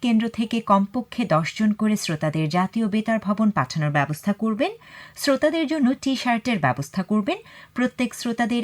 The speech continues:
একটি করে রেডিও সেট দেওয়ার ব্যবস্থা করবেন, সকালের নাস্তা, দুপুরের খাবারের ব্যবস্থা করবেন,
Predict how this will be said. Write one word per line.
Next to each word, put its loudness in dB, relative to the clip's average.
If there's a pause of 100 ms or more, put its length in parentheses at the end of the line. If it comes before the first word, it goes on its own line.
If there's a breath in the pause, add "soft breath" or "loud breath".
(120)
একটি -2
করে 0
রেডিও 2
সেট -4
দেওয়ার 0
ব্যবস্থা 0
করবেন, -2 (320 loud breath)
সকালের 0
নাস্তা, 0 (260 loud breath)
দুপুরের 2
খাবারের 0
ব্যবস্থা -2
করবেন, -2